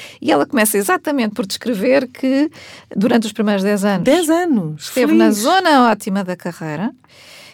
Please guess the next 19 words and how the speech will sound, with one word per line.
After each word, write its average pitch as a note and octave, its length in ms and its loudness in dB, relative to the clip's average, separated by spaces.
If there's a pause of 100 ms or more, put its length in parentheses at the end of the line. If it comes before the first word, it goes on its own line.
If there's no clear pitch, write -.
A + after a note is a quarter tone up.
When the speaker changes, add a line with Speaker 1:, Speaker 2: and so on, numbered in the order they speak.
Speaker 1:
e C#4+ 200 4
depois, C4+ 960 -2
eh, A3 240 -4
chegou G#3 280 -4
àquele G#3 380 -2
ponto G3+ 320 -4
da A#3 100 -2
dita, F#3+ 520 -6
eh, F3+ 320 -10
estagnação, F#3+ 680 -2
portanto - 280 -6
Speaker 2:
Hum. - 60 -8
Speaker 1:
fazia G#3+ 280 -4
sempre G3 360 -4
mais F3+ 260 -6
do G#3 80 -4
mesmo, C4+ 400 0
não G#3 100 0
é? A3+ 120 0